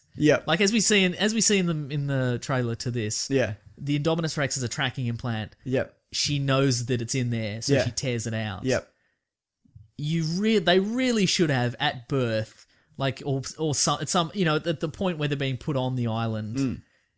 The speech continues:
Speaker 2: like, a really deep implant
Speaker 1: Yeah.
Speaker 2: that can track them and it can switch them off.
Speaker 1: Yeah.
Speaker 2: Like, it's not a bomb,
Speaker 1: Like
Speaker 2: 'cause
Speaker 1: a
Speaker 2: that
Speaker 1: s-
Speaker 2: would be dangerous.
Speaker 1: <laughs>
Speaker 2: But, like, either, like,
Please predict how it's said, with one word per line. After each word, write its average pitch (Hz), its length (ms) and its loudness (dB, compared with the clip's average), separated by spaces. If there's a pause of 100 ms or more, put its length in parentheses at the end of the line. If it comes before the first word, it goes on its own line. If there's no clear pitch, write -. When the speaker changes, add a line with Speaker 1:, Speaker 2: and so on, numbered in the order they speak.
(140)
Speaker 2:
like, 143 320 -4 (120)
a 151 100 -2
really 165 500 4
deep 127 340 0
implant 117 800 -4
Speaker 1:
Yeah. 135 200 0 (500)
Speaker 2:
that 135 160 -4
can 143 140 -4
track 151 360 0
them 123 460 -2 (580)
and 123 140 -2
it 113 80 -6
can 131 100 -8
switch - 380 -4
them 110 140 -6
off. - 440 -14 (100)
Speaker 1:
Yeah. 135 180 2 (100)
Speaker 2:
Like, 131 140 0
it's 147 120 -2
not 196 120 2
a 139 40 2
bomb, 131 600 -2 (180)
Speaker 1:
Like 185 140 4
Speaker 2:
'cause 185 60 6
Speaker 1:
a - 20 6
Speaker 2:
that 151 100 8
Speaker 1:
s- 160 60 6
Speaker 2:
would 160 100 4
be 214 120 2
dangerous. 135 800 4 (160)
Speaker 1:
<laughs> 220 160 10
Speaker 2:
But, 220 180 8
like, 214 480 6
either, 240 260 6
like, 233 340 4